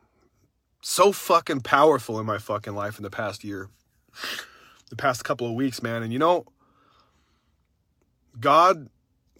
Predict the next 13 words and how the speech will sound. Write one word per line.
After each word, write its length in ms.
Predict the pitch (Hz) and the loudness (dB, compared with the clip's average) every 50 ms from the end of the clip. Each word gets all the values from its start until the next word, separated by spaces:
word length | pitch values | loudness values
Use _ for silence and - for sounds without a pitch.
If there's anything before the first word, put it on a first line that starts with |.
| 147 120 | -12 -6
gave 260 | 123 143 147 143 139 | -4 -2 -2 0 0
us 160 | 135 120 - | -2 -2 -2
a 60 | 123 | -4
fucking 400 | 110 - - 127 127 - 123 107 | -6 -4 -6 -6 -6 -6 -8 -8
choice 680 | 101 - - 120 120 110 92 90 - - - - - - - | -8 -8 -8 -6 -6 -6 -6 -8 -8 -10 -10 -12 -14 -16 -12
in 80 | 117 | -8
everything 400 | 117 123 127 131 120 - 135 120 | -8 -6 -6 -6 -6 -6 -6 -6
we 140 | 117 113 107 | -6 -6 -6
do. 340 | 104 113 113 110 107 104 101 _ _ _ _ _ - | -6 -6 -6 -6 -6 -8 -12 _ _ _ _ _ -14
And 360 | 110 104 104 107 104 98 - _ _ _ _ _ _ _ _ _ _ _ _ _ _ _ _ _ _ _ _ _ _ _ _ _ _ _ _ - _ | -12 -10 -8 -8 -8 -10 -12 _ _ _ _ _ _ _ _ _ _ _ _ _ _ _ _ _ _ _ _ _ _ _ _ _ _ _ _ -18 _
here's 240 | - 117 143 147 131 | -6 -4 -4 -2 -4
the 80 | 131 | -6
thing. 320 | 113 - 151 139 117 107 | -8 -6 -6 -6 -6 -6